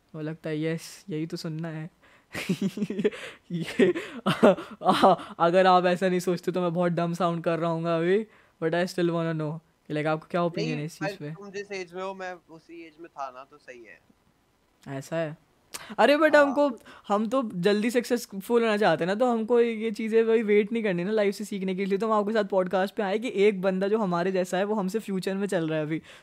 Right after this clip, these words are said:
Speaker 1: तो हमको फ्यूचर की नॉलेज अभी दे सकता है, जो हमारे काम आ जाएगी।
Speaker 2: भाई, डिपेंड
Speaker 1: So
Speaker 2: करता है ना, तो जल्दी फेमस होना है, तो तू वो ट्रैक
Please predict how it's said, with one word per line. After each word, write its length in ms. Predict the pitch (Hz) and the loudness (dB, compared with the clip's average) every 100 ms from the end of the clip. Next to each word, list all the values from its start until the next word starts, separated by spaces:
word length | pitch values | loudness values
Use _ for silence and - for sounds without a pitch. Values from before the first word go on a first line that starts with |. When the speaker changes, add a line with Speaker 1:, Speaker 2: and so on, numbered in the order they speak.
| - | -4
Speaker 1:
तो 60 | |
हमको 220 | 190 190 226 | -2 -2 -2
फ्यूचर 340 | 214 196 202 | 0 2 2
की 80 | 208 | 2
नॉलेज 260 | 202 220 | 0 0
अभी 180 | 202 220 | 0 2
दे 140 | 220 202 | 2 2
सकता 240 | 165 160 | 0 -4
है, 40 | |
जो 80 | 170 | -4
हमारे 180 | 180 190 | -2 -4
काम 280 | 202 214 214 | 0 2 2
आ 80 | 160 | 0
जाएगी। 280 | 143 143 | -2 -4
Speaker 2:
भाई, 140 | 143 190 | -6 -6
डिपेंड 280 | 214 208 202 | -6 -10 -10
Speaker 1:
So 80 | 185 | -6
Speaker 2:
करता 220 | 170 185 | -6 -4
है 60 | |
ना, 80 | 180 | -6
तो 100 | 208 | -8
जल्दी 400 | 240 196 190 214 | -10 -12 -14 -12
फेमस 320 | 220 214 220 | -10 -8 -10
होना 160 | 220 208 | -10 -10
है, 60 | 220 | -12
तो 100 | 226 | -14
तू 100 | 247 | -16
वो 200 | 214 220 | -14 -12
ट्रैक 220 | - 185 | -8 -10